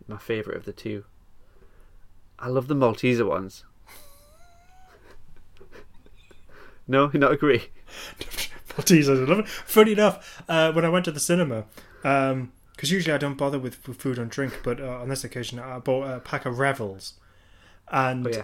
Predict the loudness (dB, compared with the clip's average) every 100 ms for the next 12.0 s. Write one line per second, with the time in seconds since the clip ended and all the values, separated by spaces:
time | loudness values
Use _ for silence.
0 | -2 -2 -2 -4 -4 -4 -6 -6 -6 -4
1 | -4 -6 -6 -6 -4 -2 -4 -4 -8 -4
2 | -4 -2 -6 -8 -12 -16 -18 -20 -10 -4
3 | 2 2 2 -2 -2 -4 -4 -4 -4 -6
4 | -8 -10 -6 -4 -4 -2 -2 -2 -8 -12
5 | -20 -20 -12 -2 2 4 4 2 2 -2
6 | -2 -4 -4 -6 -4 0 0 0 0 2
7 | 4 2 0 2 2 2 4 4 4 2
8 | 0 0 -2 0 -2 -2 -4 -2 0 0
9 | 0 -4 -4 -4 -6 -6 -10 -10 -12 -18
10 | -4 -2 0 -2 -2 -6 -4 0 2 2
11 | 2 2 2 2 2 0 0 -2 -10